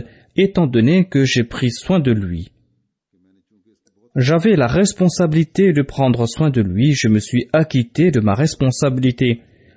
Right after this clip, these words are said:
Étant donné qu'il est décédé, nous devrons nous satisfaire du décret de Dieu. » Et le Messie promet l'Islam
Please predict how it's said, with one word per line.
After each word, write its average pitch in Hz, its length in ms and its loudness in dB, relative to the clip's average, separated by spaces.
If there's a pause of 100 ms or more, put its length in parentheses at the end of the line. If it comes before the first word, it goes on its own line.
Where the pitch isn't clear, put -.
(140)
Étant 220 320 2
donné 165 480 2
qu'il 120 220 0
est 117 80 2
décédé, 143 580 -2 (300)
nous 165 160 2
devrons 127 500 0
nous 113 160 2
satisfaire 123 800 -2
du 135 160 -2
décret 131 360 -2
de 117 120 0
Dieu. » 87 300 -8 (1080)
Et 208 160 4
le 139 140 4
Messie 151 320 2
promet 123 260 0
l'Islam 110 580 0